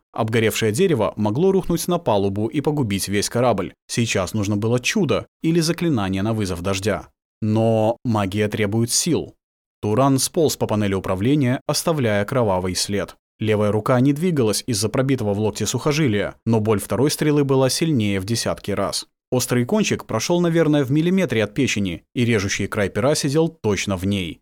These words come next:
Только из-за непрямого попадания оборотень был еще жив и с горечью смотрел на последние, едва видимые огни в горах Навии.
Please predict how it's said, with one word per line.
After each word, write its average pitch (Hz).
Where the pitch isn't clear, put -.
Только 120
из-за 117
непрямого 147
попадания 117
оборотень 185
был 117
еще 110
жив 139
и 120
с 107
горечью 151
смотрел 131
на 101
последние, 131
едва 139
видимые 143
огни 117
в 95
горах 95
Навии. 98